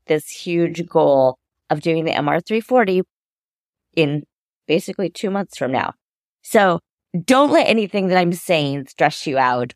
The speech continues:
or discourage you from doing this. It's because I set an unrealistic, probably, time expectation, and I'm going to challenge myself and see how far I can go with that.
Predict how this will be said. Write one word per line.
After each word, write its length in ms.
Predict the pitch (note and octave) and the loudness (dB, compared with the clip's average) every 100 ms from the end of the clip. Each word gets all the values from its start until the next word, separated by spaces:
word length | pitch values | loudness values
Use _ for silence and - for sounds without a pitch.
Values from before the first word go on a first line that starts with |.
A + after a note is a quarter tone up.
| _ | _
or 340 | C3+ C3 B2+ - | -4 -2 -4 -6
discourage 680 | - D3+ - - F3 D#3 C#3 | -8 -8 -4 2 4 4 0
you 140 | C3+ B2+ | -4 -4
from 200 | C3+ C3+ | -6 -4
doing 240 | C#3+ A2+ | -4 -4
this. 220 | G2 - | -6 -6
It's 140 | - - | -10 -8
because 260 | F#3 D4+ | -4 -2
I 100 | D#4 | 0
set 300 | D4+ G#3 F3+ - _ _ E3+ | 0 2 0 0 _ _ 0
an 160 | E3 - D#3+ | 0 0 -2
unrealistic, 840 | D#3 D#3 C#3+ C3+ C3 - B2+ C3 _ _ _ - | 0 0 0 0 -2 -2 -2 -2 _ _ _ -8
probably, 640 | C#3 B2 C3 B2+ C3+ E3+ _ _ _ - | -4 -2 -2 0 0 -2 _ _ _ -20
time 360 | - E3+ D3 C#3 | -4 0 0 0
expectation, 920 | C3+ - - - - B2+ - D3+ D3+ | -2 -4 -4 -4 -4 -6 -4 -4 0
and 160 | D3 | 0
I'm 100 | D#3 | 0
going 180 | D3+ D3+ | 0 -2
to 80 | D3+ | -2
challenge 320 | D3+ C3+ C3 | -2 -2 -4
myself 380 | C3 C3 B2 - | -6 -6 -6 -6
and 100 | C3+ | -10
see 140 | - | -8
how 160 | D3+ C3+ | -6 -4
far 220 | - A2+ | -2 -2
I 60 | A2+ | -2
can 180 | C#3 B2 | -6 -4
go 160 | G#2+ | -2
with 100 | - - | -2 -2
that. 180 | C2 | -2